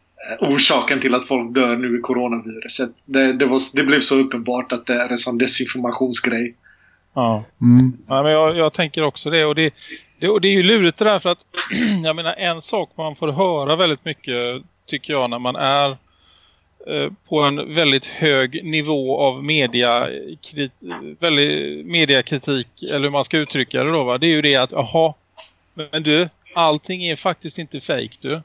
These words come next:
Speaker 2: Saker händer." För det är ju det här att man, man tror att allting är fake då, va? Då är man en, då är man den,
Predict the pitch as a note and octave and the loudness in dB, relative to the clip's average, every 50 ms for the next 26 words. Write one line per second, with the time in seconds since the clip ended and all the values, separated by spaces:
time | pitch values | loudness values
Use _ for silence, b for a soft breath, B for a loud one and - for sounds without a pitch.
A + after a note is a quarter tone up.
0 | _ _ _ - - F#3 E3 D#3+ - D3+ D3+ D#3 E3+ D3+ B2 A#2 A#2+ A#2+ C3+ D3 | _ _ _ -4 -2 0 0 0 0 0 0 2 0 -2 -2 -6 -6 -2 0 0
1 | E3 F3 D3+ - _ _ _ _ _ _ _ _ _ _ D#3 D3+ D#3+ D#3 D3+ D3 | 0 0 -2 -8 _ _ _ _ _ _ _ _ _ _ -2 0 0 2 2 0
2 | D3+ D3+ C3+ A#2+ A2+ A#2 C#3 C#3 D#3 - D#3+ D#3 D#3 D3 - F#3+ D#3 C3 C3 B2+ | 0 0 0 0 -2 -2 -4 -6 -6 -4 -4 -4 -4 -4 -6 -10 -6 -4 -4 -4
3 | - - D#3 C#3 B2 A#2+ - - C#3 C3 B2 B2+ - - - D#3 D#3+ D#3+ D#3+ D3+ | -4 -2 -2 0 0 -2 -4 -8 -10 -10 -10 -12 -10 -4 -2 -2 0 -2 -2 -6
4 | - - - - - - - - C3 C3+ C3+ C3+ B2+ A#2+ A#2+ A#2 A#2+ A#2+ B2 C3+ | -10 -16 -14 -14 -12 -10 -10 -10 -8 -4 -2 -2 -2 -2 -4 -6 -6 -8 -10 -12
5 | D3 D3 C#3+ C#3+ C#3+ C3 B2+ B2 A#2+ B2 A#2+ B2+ A#2 A2+ A2+ A#2 A#2 | -12 -8 -4 -2 -2 0 0 0 0 0 0 0 0 0 -4 -8 -12